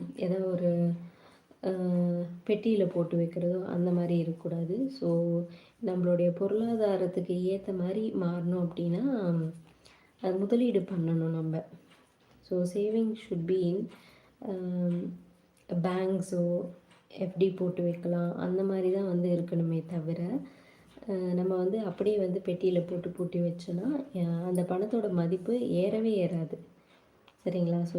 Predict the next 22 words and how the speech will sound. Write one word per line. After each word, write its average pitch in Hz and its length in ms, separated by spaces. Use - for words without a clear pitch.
இறங்கிட்டு 220 420
தான் 220 180
போகும் 175 240
இன்னும் 175 220
சொல்லணும்னா. 165 500
So, - 140
அப்போலாம் 196 340
வந்து 220 180
பத்து 185 260
ரூபா 208 180
வச்சிருந்தாலே 196 560
பெரிய 190 260
காசு 180 260
வச்சிருக்காங்க 180 540
அப்படின்னு 180 340
சொல்லி 175 320
நினைச்சாங்க, 175 500
நம்ம 180 380
தாத்தா 180 320
பாட்டி 175 280
காலத்துலலாம். 175 640
ஆனா, 220 140